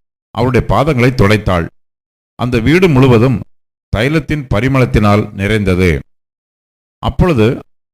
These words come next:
அவருடைய சீஷரில் ஒருவனும் அவரை காட்டிக் கொடுக்கப் போகிறவனுமாகிய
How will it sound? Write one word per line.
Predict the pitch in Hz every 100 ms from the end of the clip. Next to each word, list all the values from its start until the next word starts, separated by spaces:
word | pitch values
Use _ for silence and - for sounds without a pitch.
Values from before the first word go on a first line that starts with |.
| _ -
அவருடைய | 127 127 110
சீஷரில் | - 185 - 143 143
ஒருவனும் | - 98 117 117 131 175 - _ _ _ -
அவரை | 110 117 104
காட்டிக் | 107 151 175 170
கொடுக்கப் | 139 135 110
போகிறவனுமாகிய | 120 120 113 107 101 98 101 98